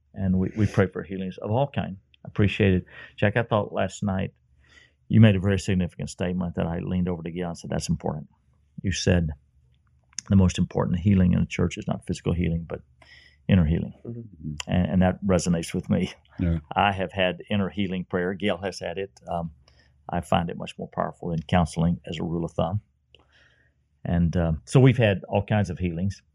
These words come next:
Speaker 1: but not near like what we wanted.
Speaker 2: Do you feel like it's been ramping up as you've been, as you've been preparing your church, teaching your church? Your church has been pursuing this?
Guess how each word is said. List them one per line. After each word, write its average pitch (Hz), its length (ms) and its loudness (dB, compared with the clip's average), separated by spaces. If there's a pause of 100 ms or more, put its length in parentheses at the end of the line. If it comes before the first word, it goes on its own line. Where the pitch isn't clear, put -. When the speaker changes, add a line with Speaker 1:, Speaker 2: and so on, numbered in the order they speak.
(360)
Speaker 1:
but 123 100 0
not 123 220 6
near 104 220 0
like 92 220 -4
what - 160 -8
we 90 120 -12
wanted. 85 380 -4 (200)
Speaker 2:
Do 113 80 -2
you 110 40 0
feel 117 80 4
like 117 100 4
it's 107 100 -4
been 110 120 2
ramping 107 340 2
up 110 240 0
as 107 240 -2
you've 110 200 -4
been, 110 320 -2 (260)
as 110 200 0
you've 113 140 -6
been 107 160 -2
preparing 110 400 0
your 110 80 -2
church, 110 320 -6
teaching 110 300 -2
your 110 100 2
church? - 440 -6 (320)
Your 110 80 -4
church 107 200 0
has 104 80 -4
been 107 140 2
pursuing 107 460 -2
this? 110 300 -4